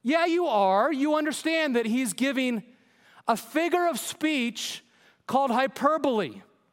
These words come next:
to communicate the idea, take sin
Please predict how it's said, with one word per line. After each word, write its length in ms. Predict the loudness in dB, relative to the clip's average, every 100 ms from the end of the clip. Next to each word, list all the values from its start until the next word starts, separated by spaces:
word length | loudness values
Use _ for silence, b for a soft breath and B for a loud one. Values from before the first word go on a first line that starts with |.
| _ _ _ _ b b
to 120 | -4
communicate 720 | -2 0 0 0 0 0 0
the 140 | 0 2
idea, 840 | 2 0 -2 0 0 0 0 -4 -12 b b b b b b -6
take 240 | -4 -2
sin 440 | -4 -4 -2 -4